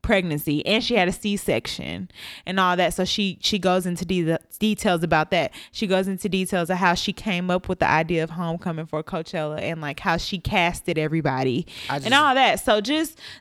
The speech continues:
Speaker 1: don't think that it's just, like, the concert. It's, it's a lot more
Speaker 2: Yeah,
Speaker 1: than
Speaker 2: the
Speaker 1: that.
Speaker 2: last thing I'm gonna say about it is it just, it, it literally will make you look at your life because she literally rehearsed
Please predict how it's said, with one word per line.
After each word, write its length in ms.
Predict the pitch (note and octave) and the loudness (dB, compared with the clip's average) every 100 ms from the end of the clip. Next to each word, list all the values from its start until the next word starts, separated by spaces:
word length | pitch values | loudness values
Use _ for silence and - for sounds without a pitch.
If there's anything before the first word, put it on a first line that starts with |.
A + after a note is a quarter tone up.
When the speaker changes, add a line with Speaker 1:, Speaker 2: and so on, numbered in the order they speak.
| _ - | _ -10
Speaker 1:
don't 320 | F#3 C4+ D4 A#3+ | 2 2 2 0
think 240 | B3+ B3+ | 0 2
that 160 | A#3+ A3+ | 4 4
it's 240 | A3+ F#3 | 0 -4
just, 480 | E3+ G#3 G#3 - - | 0 2 2 0 -6
like, 360 | F3+ E3+ D#3+ - | 0 0 -2 -4
the 80 | F#3+ | -4
concert. 540 | - F3 D#3+ D3+ F2+ - | 0 -2 -2 -4 -6 -6
It's, 220 | F3 - | -6 -6
it's 160 | - F#3 | -6 -2
a 80 | G3+ | 0
lot 300 | F#3 F3 F3 | 2 0 -2
more 440 | E3+ D#3 F#2+ F#3 - | -6 -6 -6 -8 -6
Speaker 2:
Yeah, 200 | A2+ A2 | -2 -2
Speaker 1:
than 100 | G#2+ | 2
Speaker 2:
the 40 | |
Speaker 1:
that. 80 | C#3+ | 2
Speaker 2:
last 100 | D3 | 2
thing 140 | D3 B2 | 0 -2
I'm 60 | B2 | -2
gonna 100 | A#2 | -2
say 200 | A2+ G#2 | -2 -2
about 260 | G2 G2 | 0 -2
it 100 | F#2+ | -2
is 460 | F#2 F#2 F#2 F#2 - | -6 -6 -6 -8 -8
it 120 | B2 | -8
just, 180 | A#2 A2 | -8 -8
it, 80 | B2+ A#2 | -8 -4
it 160 | A#2 | -4
literally 380 | A#2+ B2+ A#2 A2 | -2 -2 -2 -2
will 80 | G#2+ | -4
make 200 | A2 A2 | -4 -6
you 100 | A2+ | -6
look 180 | G#2+ G#2+ | -6 -8
at 100 | - | -6
your 80 | G#2 | -4
life 340 | G#2 G#2+ G#2+ - | -2 -4 -6 -10
because 480 | - A2+ G2 G2 - | -12 -6 -6 -6 -12
she 220 | - - A#2+ | -12 -8 -6
literally 400 | A2+ A2 G#2+ G2+ | -4 -4 -4 -4
rehearsed 480 | G2 G#2+ A2 G#2 | -4 -4 -6 -6